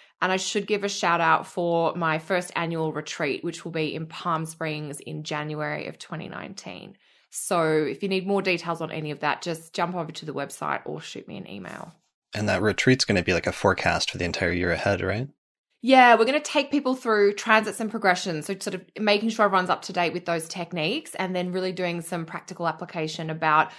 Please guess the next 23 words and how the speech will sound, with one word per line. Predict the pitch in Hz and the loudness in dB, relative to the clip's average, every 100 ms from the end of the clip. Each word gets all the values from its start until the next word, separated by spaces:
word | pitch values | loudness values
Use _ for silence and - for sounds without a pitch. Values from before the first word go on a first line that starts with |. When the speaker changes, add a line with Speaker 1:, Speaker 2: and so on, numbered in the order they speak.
| - - | -20 -10
Speaker 1:
you | 185 | -2
know, | 175 | -2
what | 170 185 - | 2 4 4
transits | - 208 180 170 165 - | 2 0 2 2 -2 -4
or | 170 | -6
what | 160 165 - | -2 -2 -2
progressions | 175 156 165 160 156 | -4 -2 -2 -6 -4
are | 165 | -6
you | 160 160 | -6 -8
personally | - 170 - 156 | -6 -8 -6 -8
having | 156 151 151 | -8 -8 -8
for | 156 | -8
the | 156 | -8
year | 160 151 | -6 -6
ahead, | 151 160 147 - | -6 -6 -6 -6
so | - 175 | -6 -2
that | 160 170 | 0 0
everybody | 185 180 | 0 -2
kinda | 175 190 180 | -4 -6 -6
gets | 170 160 - | -2 -4 -6
a | |
chance | - - 170 156 - - - - | -10 -4 -2 -2 -6 -12 -10 -6
to | 175 170 160 160 | -4 -2 -2 -2